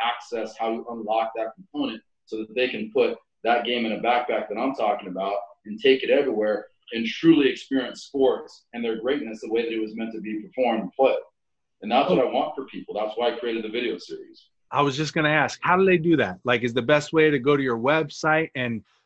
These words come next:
Speaker 2: uh, get the video series? Can they reach out to you if they wanna work in person? Like, what, like, what, what areas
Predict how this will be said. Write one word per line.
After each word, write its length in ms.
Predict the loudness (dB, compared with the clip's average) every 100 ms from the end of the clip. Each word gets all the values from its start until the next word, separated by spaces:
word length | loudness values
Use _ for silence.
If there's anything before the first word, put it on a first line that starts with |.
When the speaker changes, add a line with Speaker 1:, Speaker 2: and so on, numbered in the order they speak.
| _
Speaker 2:
uh, 400 | -2 0 0 -4 -8 -10
get 180 | -2 -2
the 80 | -2
video 380 | -2 2 4 2
series? 680 | 0 -2 0 4 2 2
Can 160 | -2 -6
they 120 | -4
reach 260 | 0 0 4
out 180 | 0 2
to 80 |
you 80 | -2
if 80 | -2
they 100 | -2
wanna 200 | -4 -4
work 240 | -4 -4
in 100 | -8
person? 540 | -4 2 2 2 -4 -2
Like, 180 | -2 0
what, 200 | 2 2 0 _ 0
like, 200 | 0 2
what, 300 | 4 2 2 _
what 400 | -14 -8 -2 -2 2
areas 460 | 2 4 2 -2